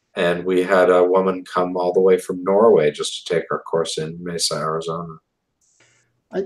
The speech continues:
Speaker 2: you know, I think you have my email. Why don't you send me a note? 'Cause there are a couple of places, uh, I live just west of Chicago,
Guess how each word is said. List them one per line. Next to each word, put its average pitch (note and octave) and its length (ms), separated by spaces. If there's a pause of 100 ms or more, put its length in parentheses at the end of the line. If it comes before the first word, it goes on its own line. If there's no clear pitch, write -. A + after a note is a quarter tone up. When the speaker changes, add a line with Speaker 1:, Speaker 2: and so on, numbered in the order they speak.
Speaker 2:
you F#3+ 100
know, G3+ 140
I G#3 200
think C#4 200
you A#3+ 100
have F#3+ 260
my F3+ 200
email. F#3+ 440
Why F#3 160
don't A3+ 200
you F#3 100
send G3 300
me F3+ 140
a E3 40
note? E3 540
'Cause D#3 180
there E3 120
are D#3+ 60
a E3 40
couple F#3+ 260
of D3 120
places, E3+ 680
uh, C#3+ 280
I E3 120
live E3+ 300
just D#3+ 200
west D#3 320
of C#3 100
Chicago, D#3 640